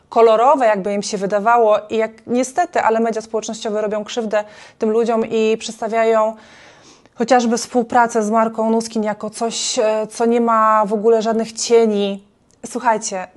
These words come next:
to jest biznes, który łączy się, mm, nieodłącznie z, em, rozwojem osobistym. Rozwój osobisty to zawsze jest wyzwanie. E, oczywiście, tak jak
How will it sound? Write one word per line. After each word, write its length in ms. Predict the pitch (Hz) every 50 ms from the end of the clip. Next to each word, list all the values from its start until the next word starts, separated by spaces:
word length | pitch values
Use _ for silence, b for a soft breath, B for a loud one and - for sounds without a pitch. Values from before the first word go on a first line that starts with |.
| -
to 140 | - 226 226
jest 380 | 226 233 233 226 - - - _ _ _ _ _ _ _ _ _ _ _ _ _ _ -
biznes, 460 | 226 185 214 220 208 208 226 262 302 -
który 220 | - 233 220 208
łączy 380 | 202 190 196 208 220 214 220 220
się, 260 | - - 226 220 214 - - -
mm, 540 | 208 202 202 208 208 202 202 202 208 - - _ _ -
nieodłącznie 1120 | 220 220 226 247 247 247 233 240 _ - - 208 208 220 226 220 220 - 240 233 233 208
z, 260 | 208 185 185 196 - - _ _
em, 720 | - 208 202 202 202 202 202 196 202 202 196 196 196 196 - -
rozwojem 420 | 202 202 202 202 208 202 202 202 - -
osobistym. 680 | 190 - 202 185 175 185 180 - - - 170 175 185 - _ _ _ _ B B B B B B B
Rozwój 300 | - 214 247 247 254 254
osobisty 680 | - 214 - 240 202 196 214 214 - - 247 254 277 269 269
to 80 | 220
zawsze 340 | 190 175 208 202 - - 208
jest 220 | 196 196 - -
wyzwanie. 600 | 185 175 190 185 - 185 185 180 185 185 180 175 - - _ _ B B B B B B B B B B
E, 180 | - 196 196 190 - -
oczywiście, 800 | - 220 220 - 240 220 214 240 240 - - - - 190 180 185 _ _
tak 200 | - 196 196 -
jak 200 | 202 196 202 -